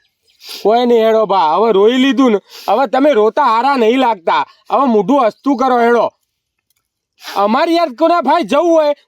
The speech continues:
કોઈ જોણવું હોય તો કોના ભાઈ જઈએ. તમે આવી રીતે ઉદાસ થઈને બેસી જશો તો અમારું શું થશે?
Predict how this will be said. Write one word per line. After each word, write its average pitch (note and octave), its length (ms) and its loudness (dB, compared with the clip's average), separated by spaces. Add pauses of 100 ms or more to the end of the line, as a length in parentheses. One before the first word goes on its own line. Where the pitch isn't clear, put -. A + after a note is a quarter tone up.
(120)
કોઈ D4 180 0
જોણવું C4+ 440 0
હોય D4 160 0 (200)
તો D#4 120 2
કોના D#4 240 0
ભાઈ D4 220 0
જઈએ. A3+ 300 0 (200)
તમે A#3 220 0
આવી C#4 160 0
રીતે D#4+ 240 0
ઉદાસ D4+ 260 0
થઈને D#4+ 240 0
બેસી C4+ 220 2
જશો C#4 340 0 (200)
તો A3 60 0
અમારું C4 440 0
શું F4+ 140 2
થશે? F3 360 -2